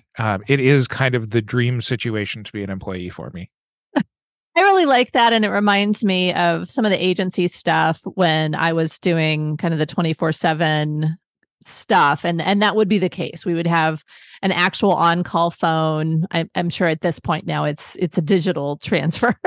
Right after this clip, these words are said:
Speaker 2: <laughs> A-, and, and somebody would be on call. We would divide that up, and it was,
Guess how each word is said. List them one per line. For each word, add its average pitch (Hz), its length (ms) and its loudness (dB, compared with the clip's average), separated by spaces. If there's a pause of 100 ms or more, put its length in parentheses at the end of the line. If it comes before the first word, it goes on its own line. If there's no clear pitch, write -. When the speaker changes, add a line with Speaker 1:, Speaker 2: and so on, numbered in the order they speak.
(300)
Speaker 2:
<laughs> 247 400 -10
A-, 208 220 4
and, 190 540 2 (160)
and 202 160 -2
somebody 196 400 2
would 175 120 0
be 175 140 2
on 160 160 2
call. 160 420 0
We 160 120 0
would 151 140 -6 (120)
divide 175 360 2
that 165 180 2
up, 147 260 -2
and 165 140 -2
it 151 80 -6
was, 160 260 -4